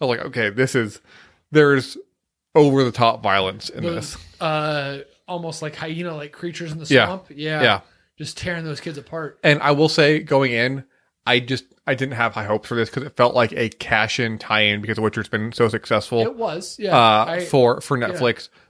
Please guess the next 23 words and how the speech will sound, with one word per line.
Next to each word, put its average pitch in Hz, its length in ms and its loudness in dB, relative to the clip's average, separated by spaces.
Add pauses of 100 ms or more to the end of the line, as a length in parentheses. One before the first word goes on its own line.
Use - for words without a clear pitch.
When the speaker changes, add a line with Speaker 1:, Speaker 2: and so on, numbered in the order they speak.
(120)
Speaker 1:
but 147 120 2
it - 80 -8
turned 151 240 0
out 131 300 0
better 127 200 2
than 123 100 0
I - 20 -2
thought 110 200 2
it 104 40 -2
was 104 80 -8
gonna 104 140 -10
be. 107 120 -4
I 110 60 0
think 175 280 2
Speaker 2:
Same. 180 280 -6 (460)
Speaker 1:
one 151 220 4
of 143 60 2
the 135 80 2
reasons, 135 520 -4
too, 127 340 0
is 113 160 -2
that, 117 140 4
like, 101 300 0